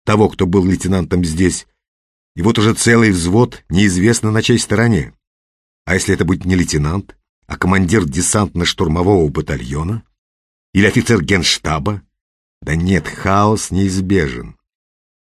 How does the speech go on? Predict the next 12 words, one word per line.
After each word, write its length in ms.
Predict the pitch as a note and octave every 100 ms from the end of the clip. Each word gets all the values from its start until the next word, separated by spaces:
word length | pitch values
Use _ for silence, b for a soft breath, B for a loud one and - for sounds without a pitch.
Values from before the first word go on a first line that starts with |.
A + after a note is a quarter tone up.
| _ _
И 100 | -
вот 200 | A2+ A#2+
когда 340 | - A#2 G#2+ A2+
страна 720 | - - G2 A2+ A2+ D#2+ -
уйдет 380 | - G2+ A2 G#2+
в 60 | D#2+
него 180 | F2+
с 80 | D#2
головой, 540 | C#2+ F#2+ A2 C3 A#2 C#2
люди 400 | C#2+ A2+ A2+ A#2
захотят 600 | G2 - G2 - G#2 - _
порядка. 880 | G2 G2+ G2+ A2 G2+ - C#2 A#1